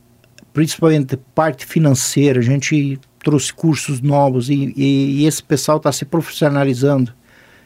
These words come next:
Então, eu sempre digo, não adianta você ter arrecadação, mas não saber o que fazer com ela. Então, a gente conseguiu trabalhar muito bem essa parte. Então, hoje a gente tá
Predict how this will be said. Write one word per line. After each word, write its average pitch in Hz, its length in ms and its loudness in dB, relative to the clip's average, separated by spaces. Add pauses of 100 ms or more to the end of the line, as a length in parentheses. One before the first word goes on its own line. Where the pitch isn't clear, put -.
Então, 143 160 -2
eu 135 60 -2
sempre 147 260 -2
digo, 147 220 2
não 143 80 2
adianta 147 400 0
você 147 520 2
ter 151 120 2
arrecadação, 143 720 0
mas 151 180 2
não 156 80 0
saber 147 280 0
o 143 40 2
que 131 120 -4
fazer 135 380 0
com 135 200 -4
ela. 127 140 0
Então, 131 280 -4 (460)
a 139 40 2
gente 135 220 0
conseguiu 156 480 0
trabalhar 143 460 2
muito 151 520 2
bem 151 320 2
essa 139 240 -2
parte. 123 480 -2
Então, 135 220 -6
hoje 156 500 2
a 139 120 -8
gente 147 320 -2
tá 139 320 0